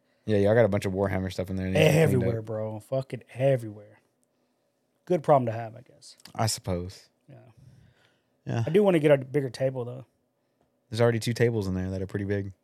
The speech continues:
Speaker 2: No, no, no, I'm talking about for the, for my
Speaker 1: Are your computer
Speaker 2: computer
Speaker 1: set up?
Speaker 2: thing,
Speaker 1: Yeah. Do you wanna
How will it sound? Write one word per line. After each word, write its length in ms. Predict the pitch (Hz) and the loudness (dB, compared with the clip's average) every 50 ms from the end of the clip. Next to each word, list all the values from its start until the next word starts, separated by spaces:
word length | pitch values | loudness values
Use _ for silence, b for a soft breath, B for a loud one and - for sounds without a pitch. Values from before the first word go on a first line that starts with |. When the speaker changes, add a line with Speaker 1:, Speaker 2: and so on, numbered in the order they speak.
| _ | _
Speaker 2:
No, 160 | 196 208 202 | 0 2 2
no, 80 | 190 175 | 4 4
no, 60 | 160 151 | 4 2
I'm 100 | 151 151 | 2 0
talking 140 | 170 160 | 0 0
about 160 | 147 135 127 - | 0 0 0 -2
for 120 | 151 139 | -2 -2
the, 220 | 131 127 127 127 - - _ _ _ _ | -2 -4 -6 -10 -14 -20 _ _ _ _
for 100 | - 147 | -8 -6
my 100 | 139 135 | -4 -4
Speaker 1:
Are 800 | 127 - - - _ _ _ _ _ _ _ _ _ _ - - | -6 -8 -10 -18 _ _ _ _ _ _ _ _ _ _ -4 -2
your 160 | 107 104 101 90 | 0 0 0 -2
computer 20 | |
Speaker 2:
computer 320 | - - 101 139 139 120 | -4 -2 2 2 2 4
Speaker 1:
set 140 | - 135 131 | 4 4 4
up? 120 | 131 127 - | 2 2 0
Speaker 2:
thing, 340 | 131 131 - - 131 127 - _ - | -4 -8 -10 -14 -20 -20 -20 _ -12
Speaker 1:
Yeah. 200 | 90 87 76 69 - _ _ _ _ _ _ _ _ _ _ _ _ _ _ _ _ _ _ _ _ _ _ _ _ _ _ _ - | -12 -10 -10 -12 -14 _ _ _ _ _ _ _ _ _ _ _ _ _ _ _ _ _ _ _ _ _ _ _ _ _ _ _ -20
Do 500 | - 90 95 104 107 - 117 110 117 117 | -20 -20 -20 -20 -20 -20 -16 -6 0 2
you 40 | |
wanna 220 | 117 117 117 107 | 4 4 4 2